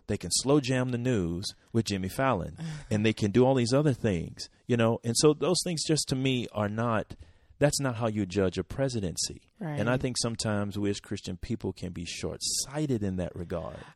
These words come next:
Speaker 2: And I, you know, the thing that I, that I think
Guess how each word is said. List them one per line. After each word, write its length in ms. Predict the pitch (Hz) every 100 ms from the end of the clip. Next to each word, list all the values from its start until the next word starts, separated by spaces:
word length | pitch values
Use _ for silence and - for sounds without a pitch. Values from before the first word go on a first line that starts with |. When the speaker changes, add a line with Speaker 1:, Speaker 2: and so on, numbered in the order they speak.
| _
Speaker 2:
And 100 | 214
I, 180 | 220 226
you 180 | 170 214
know, 220 | 202 180
the 100 | 170
thing 300 | 165 202 202
that 100 | 180
I, 200 | 165 165 - - _ 92
that 180 | 123 151
I 140 | 151 156 151
think 460 | 160 147 127 -